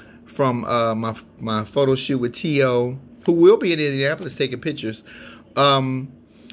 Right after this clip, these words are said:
I have Mother Had You, Mother Love You, Mother Fuck You. I have Fan the Flame. We have He, She, We. Everybody loves He, She, We. He, She, We is my, my favorite pronoun. He cash a check.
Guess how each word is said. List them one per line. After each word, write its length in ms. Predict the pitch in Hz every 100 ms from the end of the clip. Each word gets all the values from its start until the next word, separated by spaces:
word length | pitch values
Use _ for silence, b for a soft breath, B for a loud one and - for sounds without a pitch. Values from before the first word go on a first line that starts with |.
| B -
I 80 | 135
have 280 | 135 143 127
Mother 240 | 135 139
Had 280 | 139 143 135
You, 60 | 131
Mother 180 | 131
Love 240 | 123 127 123
You, 80 | 120
Mother 180 | 117
Fuck 340 | 110 - 143 -
You. 240 | 131 135
I 100 | 127
have 600 | 104 - 101 98 95 95 117 -
Fan 240 | 127 113
the 80 | 110
Flame. 640 | - 143 143 139 139 135
We 200 | 127 123
have 320 | 113 120 113
He, 220 | 110 165
She, 240 | 160 - 147
We. 480 | 131 135 131 135 - - -
Everybody 260 | 117 107 101
loves 200 | 98 92
He, 140 | -
She, 180 | 98 -
We. 200 | 95 92
He, 200 | - -
She, 160 | 135 -
We 140 | 120
is 100 | 113
my, 220 | 107 110 110 -
my 220 | - 120 107
favorite 460 | - 113 117 120
pronoun. 460 | 127 117 101 98 95
He 200 | 104 139
cash 340 | 139 131 131
a 60 | 120
check. 340 | - 127 127